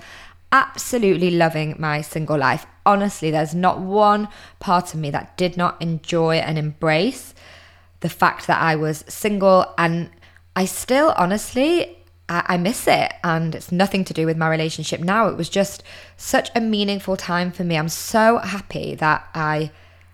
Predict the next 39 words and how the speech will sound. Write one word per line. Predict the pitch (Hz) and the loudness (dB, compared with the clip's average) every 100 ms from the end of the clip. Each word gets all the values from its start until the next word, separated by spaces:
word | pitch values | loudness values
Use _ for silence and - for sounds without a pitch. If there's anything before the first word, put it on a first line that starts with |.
| - | -10
had | - 180 | -6 -2
the | - 170 165 165 | 4 6 6 4
opportunity | - - - 190 185 180 - 156 | 2 2 0 2 2 2 -4 -8
to | - | -8
be | 160 | -10
single | - 170 165 - 143 - - | -4 -4 -4 -4 -6 -8 -8
at | 160 - | -8 -6
this | 160 - | -6 -4
age. | 156 151 147 | -2 -2 -4
I | |
think | 156 175 165 | -2 -2 2
that | 170 - - - - | 0 0 -10 -20 -8
lots | - 185 - | 2 2 2
of | 196 | -2
people | 196 - | -2 -2
don't | 156 180 240 | 2 4 4
have | 185 | 0
this | 151 - | -2 -4
opportunity, | 156 147 160 151 - 147 139 | -6 -6 -4 -4 -4 -2 -2
and | 160 156 | 0 -2
it's | - - | -4 -8
a | - | -4
shame | - 180 | -2 -2
for | 196 165 | -2 -4
them. | 85 - - - - - - - | -4 -4 -12 -20 -18 -18 -20 -2
And | 185 180 170 170 170 170 175 - _ - | 2 4 4 2 -2 -4 -6 -12 _ -4
I | 190 - - | -2 0 2
absolutely | 208 - - 196 160 165 | 2 0 -6 -4 -2 0
was | 160 | 0
loving | 165 165 | 0 -2
my | 160 | -4
single | 165 - 254 240 | -4 -4 0 4
life. | 226 214 220 | 6 4 2
I | - | -2
had | 165 | -6
just | - 160 | -4 -4
got | - - | -4 0
back | 156 - - | 2 0 -2
off | - 156 - | -2 -2 -4